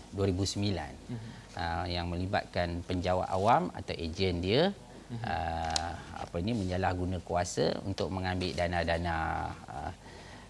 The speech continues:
Speaker 1: ah, yang dimiliki kerajaan.
Speaker 2: Okey.
Speaker 1: Itu yang lebih kurangnya. Tapi,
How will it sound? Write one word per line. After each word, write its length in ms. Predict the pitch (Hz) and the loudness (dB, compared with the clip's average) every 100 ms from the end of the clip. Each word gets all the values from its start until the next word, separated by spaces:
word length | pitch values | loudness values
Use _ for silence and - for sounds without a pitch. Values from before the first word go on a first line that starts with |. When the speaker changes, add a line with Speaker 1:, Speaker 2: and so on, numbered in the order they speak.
| - | -8
Speaker 1:
ah, 760 | - 85 82 82 80 71 60 - - - - - - - | -4 -2 -2 -2 -4 -6 -8 -8 -12 -16 -20 -20 -18 -6
yang 160 | 82 85 | -2 0
dimiliki 560 | 80 80 85 78 - | 0 0 0 -2 -4
kerajaan. 480 | 90 87 82 78 78 - - - | 0 2 2 0 -2 -6 -14 -6
Speaker 2:
Okey. 160 | 139 107 | -4 -2
Speaker 1:
Itu 160 | - 120 | 2 4
yang 160 | 90 | 4
lebih 160 | 80 90 | 2 0
kurangnya. 480 | - 107 92 101 170 | 6 8 8 6 6
Tapi, 400 | 123 156 277 | 4 6 6